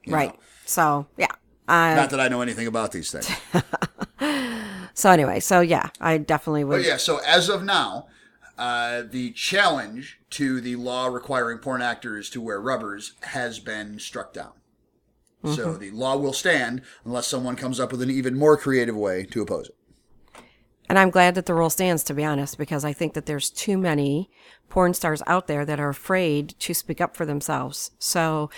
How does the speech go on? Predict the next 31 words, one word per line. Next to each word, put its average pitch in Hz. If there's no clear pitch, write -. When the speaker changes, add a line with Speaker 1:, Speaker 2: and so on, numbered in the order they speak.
Speaker 2:
and 190
they're 185
kind 185
of 208
in 214
the 196
industry 185
because 160
they 151
either 151
need 185
to 220
make 214
the 214
money, 190
want 170
to 175
make 170
the 170
money, 160
whatever, 151
but 151
I 151
still 175
feel 156
that 156
they 147
should 160
feel 143
safe. 175
So 151